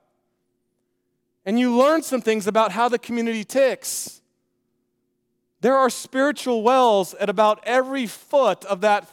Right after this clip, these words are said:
fair. There are more spiritual wells with broken people at the Brown County Fair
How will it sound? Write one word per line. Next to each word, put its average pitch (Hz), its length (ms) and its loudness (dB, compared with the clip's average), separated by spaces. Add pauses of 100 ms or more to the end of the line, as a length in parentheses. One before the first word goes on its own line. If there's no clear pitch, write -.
fair. 220 380 2 (160)
There 254 160 2
are 262 60 2
more 254 200 2
spiritual 254 560 -2
wells 233 400 2
with 185 200 -6
broken 247 340 0
people 240 300 -4
at 202 60 -2
the 190 60 -6
Brown 214 220 0
County 214 200 -2
Fair 214 360 0